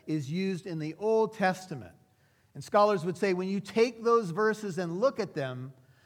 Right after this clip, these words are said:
they always have to do with the rebellion towards God and God's law. So the apostasia, and it's the, it's the, uh, definite article, so it's something,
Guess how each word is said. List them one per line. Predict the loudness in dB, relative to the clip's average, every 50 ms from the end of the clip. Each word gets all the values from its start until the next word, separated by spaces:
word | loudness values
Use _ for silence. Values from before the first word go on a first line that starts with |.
| _ _ -2
they | -2 -2 -2 -2
always | -2 2 6 8 8 8 8 8 6 2 -2 -2 -6 -6
have | 0 4 4 6 4 4 -2 -8
to | -8 -8 -6
do | -4 -2 -2 -2 -2 -2 -2 -4 -4 -6 -8 -12 -18 -20 _ _ _ -10
with | -6 -6 -4
the | -4 -2
rebellion | 0 0 0 0 0 0 2 2 4 4 2 0 -2 -2 -4 -4 -4 -8
towards | -10 -10 -8 -6 -4 -4 -4 -4 -6 -8
God | -8 -4 0 2 4 4 4 4 2 2 0 -2 -4 -4 -8 -14 _ _ _ _ _ _ _ _ _ -12
and | -10 -8 -8 -6
God's | -4 -2 -2 -2 -2 -4 -6 -8
law. | -8 -6 -4 -2 -2 -2 -2 -4 -8 -12 -16 -20 -20 _ _ _ _ _ _ _ _ _ _ _ _ _ _ _ _ _ _ _ _ _
So | -4 2 2 2
the | 2 4 4 2
apostasia, | 2 2 -2 -10 -4 0 2 2 2 0 -2 -6 -6 -6 -6 -6 -6 -8 -6 -4 -2 0 0 0 0 0 0 -2 -2 -4 -10 -20 -20 -20 _ _ _ _ -4
and | -2 -2
it's | -2 -4 -6 -6
the, | -6 -2 -2 -2 -2 -4 -6 -10
it's | -10 -10 -10 -10 -8
the, | -6 -4 -4 -2 -4 -6 -8 -10 -10 -12
uh, | -10 -10 -10 -10 -10 -12 -12 -14 -14 -6
definite | 0 2 2 2 2 -2 -2 -2 -2 -2 -2
article, | -2 0 0 0 0 -2 -4 -6 -8 -8 -8 -10
so | -8 -6 -6 -4 -4
it's | -6 -8 -12
something, | -14 -8 -4 -4 -4 -4 -4 -4 -4 -4 -4 -6 -8